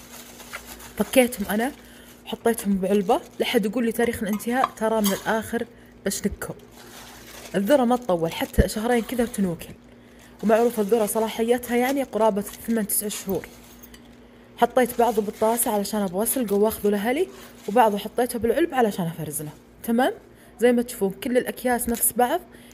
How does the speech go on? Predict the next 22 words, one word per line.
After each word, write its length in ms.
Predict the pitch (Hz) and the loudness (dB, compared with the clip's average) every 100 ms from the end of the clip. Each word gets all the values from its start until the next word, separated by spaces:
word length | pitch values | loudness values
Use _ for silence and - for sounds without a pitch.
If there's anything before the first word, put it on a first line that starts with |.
| - | -2
يعني 200 | 220 208 | 0 0
تاريخ 280 | 190 214 247 | 2 2 2
الصلاحية 600 | - - 208 202 302 302 | 0 -2 -2 -2 -2 0
واحد. 360 | 214 147 - - - - - - 220 | 0 0 -4 -12 -16 -20 -20 0 2
والذرة 280 | 240 247 | 4 4
صراحة 360 | 233 233 220 226 | 4 0 -2 -2
من 80 | 226 | 0
الأشياء 460 | 220 214 247 240 | 0 0 2 2
اللي 120 | 196 208 | 2 0
ما 140 | 226 | -2
تطول، 380 | 226 208 220 226 | 0 2 4 2
شهرين 360 | 202 214 220 | 0 -2 -2
عندي 200 | 202 202 | 0 0
بالبيت 320 | 190 196 233 233 | 0 2 0 -2
وتخلص. 560 | - 156 - - - - - - - - - | -10 -10 -8 -8 -8 -10 -20 -20 -20 -10 -8
جبت 180 | 285 247 | -4 -2
ستيكر 360 | - 226 214 | 0 0 -2
كذا 340 | 202 214 233 - - - - - - - - - - - | -4 -2 0 -2 -8 -20 -20 -20 -20 -20 -20 -18 -14 -8
وحطيته 640 | - 254 - 226 226 226 | -2 -2 2 2 2 0
وكتبت 640 | 220 - - - 202 - 160 | 0 -2 -6 -6 -6 -6 -8
عليه 460 | 175 190 220 247 | -4 -2 0 0
ذرة. 340 | 202 175 143 | 2 0 -2